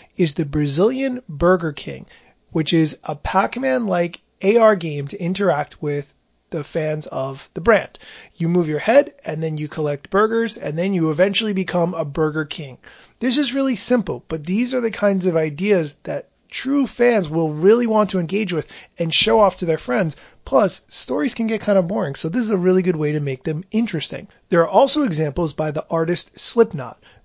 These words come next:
No other band or brand <laughs> has this really taken on these Instagram A R filters like Slipknot. They've already made ten effects with a collection of masks that have become a really important part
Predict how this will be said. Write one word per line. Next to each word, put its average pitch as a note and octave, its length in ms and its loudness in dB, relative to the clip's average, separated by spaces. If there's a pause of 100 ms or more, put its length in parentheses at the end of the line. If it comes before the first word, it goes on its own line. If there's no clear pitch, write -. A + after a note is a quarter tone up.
No A3+ 340 2
other B3 300 4
band F#3+ 560 0 (180)
or D#3 140 -4
brand E3 460 4
<laughs> - 100 -8
has F3+ 160 2
this E3+ 240 -2 (280)
really A#3+ 460 0
taken G#3 340 0
on G3 200 4
these D#3 240 -2
Instagram F3 420 4
A F3 140 0
R E3+ 100 4
filters D#3+ 420 -2
like C#3+ 180 -4
Slipknot. D3 520 -6 (240)
They've E3+ 240 0
already C#4+ 320 4
made F#3 360 0 (100)
ten C4 500 -2
effects F3 560 0 (300)
with D#3+ 140 0
a D#3 40 2
collection A#3 560 0
of E3+ 140 -2
masks D#3+ 500 0
that E3 160 -2
have D#3 100 -2
become F3 400 -2
a D#3 80 -4
really A3 360 -4
important G3+ 420 -2
part F#3+ 240 6